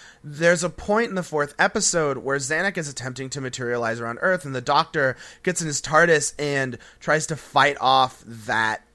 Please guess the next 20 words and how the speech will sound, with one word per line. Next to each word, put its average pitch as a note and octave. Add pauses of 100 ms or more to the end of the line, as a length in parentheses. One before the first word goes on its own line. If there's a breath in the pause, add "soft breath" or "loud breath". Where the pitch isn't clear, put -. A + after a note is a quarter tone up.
(300)
uh, A2+
materialization. A2+ (840)
And G3
it's G3
interesting A3
to E3
think G#3+
about D#3
because E3
if D#3
you G#3
imagine C#3
the C3
story B2
done A2
now A2
on G#2+
a G#2+
huge A#2
budget, B2